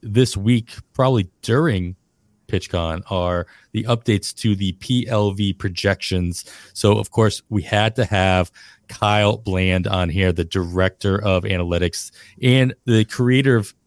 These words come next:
honestly, some of the prettiest, uh, data graphics that I've seen in a long time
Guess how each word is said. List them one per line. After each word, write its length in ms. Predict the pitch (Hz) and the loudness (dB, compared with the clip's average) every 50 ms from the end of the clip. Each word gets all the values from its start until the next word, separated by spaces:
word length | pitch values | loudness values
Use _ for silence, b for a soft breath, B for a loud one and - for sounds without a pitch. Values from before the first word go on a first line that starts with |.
| _ - | _ -4
honestly, 460 | 120 123 135 147 143 - 139 131 123 | 0 0 2 2 0 0 0 0 0
some 460 | 113 - - - - 143 135 143 139 | -2 -4 -2 0 2 2 2 2 0
of 240 | - 131 117 110 110 | 0 0 0 0 0
the 280 | 110 113 107 107 95 107 - _ - - _ | 0 0 0 0 0 -2 -8 _ -20 -8 _
prettiest, 680 | - 139 147 139 127 110 101 92 - - - - - b b b b b b | 0 2 2 4 4 2 2 2 0 -4 -8 -10 -14 b b b b b b
uh, 460 | - 110 98 95 95 92 92 90 90 95 101 95 92 - | 0 2 4 4 4 4 4 4 2 2 0 -4 -4 0
data 640 | - 110 107 104 107 101 101 98 95 98 104 101 107 104 | 2 2 4 4 4 4 4 4 2 0 -2 -4 -10 -6
graphics 480 | 101 104 95 92 92 - 98 90 - - | -2 0 2 2 0 0 -2 -4 -2 -2
that 100 | 101 90 | -2 0
I've 160 | 90 87 - | 0 -2 -2
seen 200 | - 104 98 92 | -4 -4 -2 -2
in 60 | 90 | -2
a 80 | 90 85 | -4 -4
long 320 | 82 85 85 85 82 82 | -2 -2 -2 -2 -4 -6
time 340 | - - 98 92 90 87 | -4 -2 0 0 0 0